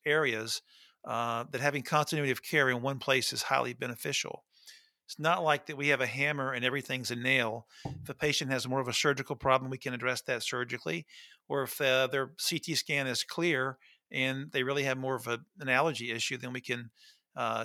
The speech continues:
test them and, and, uh, and treat that problem. One of the biggest costs is simply the sweat equity and taking the time to be educated in a new area and take, uh, new protocols and implement those in your office.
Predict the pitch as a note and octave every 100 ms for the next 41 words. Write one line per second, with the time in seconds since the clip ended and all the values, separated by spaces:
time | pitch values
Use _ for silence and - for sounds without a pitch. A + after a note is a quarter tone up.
0 | - D#3 B2+ - C3 B2+ B2 - D3 B2
1 | A#2 A2+ D3+ _ - A#2 C#3 B2+ C#3 C#3+
2 | B2 - - - _ - - - - _
3 | _ _ _ _ _ _ _ - F#3+ E3+
4 | C3+ F3 E3 - C3+ D#3+ F3 C3 - D#3
5 | D3 B2 - D#3+ C#3 C#3+ - B2+ B2+ A#2+
6 | - D3 D3+ D3+ C3 C3 C#3 C3+ A#2+ C3
7 | B2 B2 C#3 C3 B2+ B2 C#3 B2+ C3 -
8 | B2+ C3+ - C#3 C#3 C#3 C#3 C#3+ - -
9 | - _ - A#2 A#2 - D3+ C#3+ - C3+
10 | A#2 A#2+ C#3 - C#3+ C#3+ C#3 B2+ C3 A#2
11 | A#2+ B2 B2 A#2+ A#2 B2 A2+ B2 B1 -
12 | - -